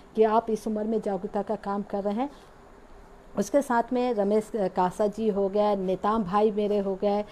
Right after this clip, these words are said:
अ, कमलेश, अ, गोंड, मैं तो उसको बोलती, "बाप रे, वो लड़का भी इतना करता रहता है।" तो बहुत अच्छा लग रहा है कि ये सब लगे हुए हैं। बहुत अच्छी बात है कि, अ, उसके बर्थडे जी का उस दिन फ़ोन आया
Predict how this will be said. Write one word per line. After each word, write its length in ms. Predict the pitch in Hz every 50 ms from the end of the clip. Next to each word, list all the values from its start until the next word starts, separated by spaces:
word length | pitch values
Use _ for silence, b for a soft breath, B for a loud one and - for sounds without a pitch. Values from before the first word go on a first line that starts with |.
| B B B B B
अ, 180 | 214 196 190 190 185 -
कमलेश, 540 | 226 226 233 240 254 277 269 269 - - 240
अ, 40 | 226 220 208 208 196 196 196 185 180 180
गोंड, 280 | 175 214 226 240 214 190
मैं 200 | 185 208 220 220
तो 100 | - 240
उसको 200 | 220 - - 240
बोलती, 160 | 226 - 247
"बाप 220 | 220 214 208 -
रे, 60 | 247 220
वो 80 | 226
लड़का 300 | 226 208 196 196 - 233
भी 140 | 220 220 226
इतना 280 | 214 220 233 240 240 233
करता 300 | 233 220 202 185 - 240
रहता 280 | 226 226 214 - 240
है।" 220 | 226 233 220 247 277 B B B B B -
तो 60 | 269
बहुत 340 | 208 185 214 185 269 311 -
अच्छा 260 | 233 220 - - 220
लग 160 | 202 202 196
रहा 100 | 208 214
है 60 | 233 226
कि 140 | - -
ये 120 | 208 208 190
सब 240 | - - 220 202 180
लगे 280 | 175 185 185 185 254 262
हुए 240 | 233 220 226 226
हैं। 240 | 214 226 220 226 233 B B B B B -
बहुत 240 | 185 202 247 262 262
अच्छी 260 | 233 - - - 247
बात 300 | 202 208 208 214 208 -
है 200 | 214 220 240 254 B B B B B - - -
कि, 240 | 220 214 196 190 196
अ, 160 | 190 180 180 - - - - - - -
उसके 400 | 220 220 214 226 208 - 254 240
बर्थडे 400 | 226 185 185 240 247 220 277 285
जी 160 | 269 240 285 262
का 120 | - 269
उस 100 | 254 226
दिन 140 | 208 254 240
फ़ोन 300 | 247 - 247 262 262 262
आया 380 | 247 240 233 233 233 240 254